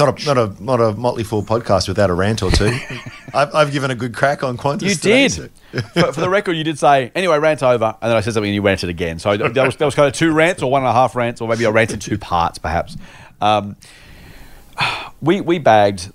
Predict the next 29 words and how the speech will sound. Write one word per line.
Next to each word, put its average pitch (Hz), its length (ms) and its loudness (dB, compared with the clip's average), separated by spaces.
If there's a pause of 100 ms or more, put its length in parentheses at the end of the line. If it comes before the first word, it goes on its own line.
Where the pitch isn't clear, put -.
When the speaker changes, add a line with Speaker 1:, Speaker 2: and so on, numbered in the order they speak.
Speaker 2:
the 95 280 -2
previous 95 440 -2
government 78 380 -4 (220)
well 120 300 2
and 107 100 -4
truly 82 340 -8
for 90 440 0
encouraging 95 460 0
people 95 160 -4
to, 87 180 -4
to 87 300 -2
raid 92 320 2
their 87 160 0
own 82 140 -4
super, 82 420 -4
to, 87 220 -4
to - 280 -4
raid 98 200 4
their 101 100 2
own 92 120 2
retirements, 87 580 -2
to - 80 -8
buy 85 160 4
jet 82 200 0
skis 80 280 -4
and 80 200 -4 (100)
T 87 140 0
Vs 76 340 0
and 78 220 -4